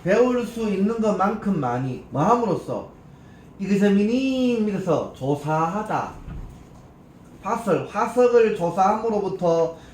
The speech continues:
우리가 배울 수 있는 만큼 많이. 이세 가주어, to remember 진주어, that year를 기억하는 것은 중요하다.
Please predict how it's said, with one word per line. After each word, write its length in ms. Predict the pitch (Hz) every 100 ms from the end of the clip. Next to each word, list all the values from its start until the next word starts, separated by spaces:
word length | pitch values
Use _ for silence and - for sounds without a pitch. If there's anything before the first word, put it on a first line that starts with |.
| -
우리가 380 | 214 240 220 214
배울 260 | 214 262
수 100 | 247
있는 200 | 240 214
만큼 340 | 202 196 196 175
많이. 500 | 139 143 196 143 - - - - -
이세 220 | 214 214
가주어, 680 | 170 - 202 233 175 - - - - - -
to 120 | 247
remember 320 | 247 226 214
진주어, 600 | 202 233 214 202 139 - - - -
that 360 | 214 247 247 247
year를 360 | 226 220 208
기억하는 580 | - 262 269 220 226 226
것은 320 | 214 202 202
중요하다. 640 | - 156 185 185 160 131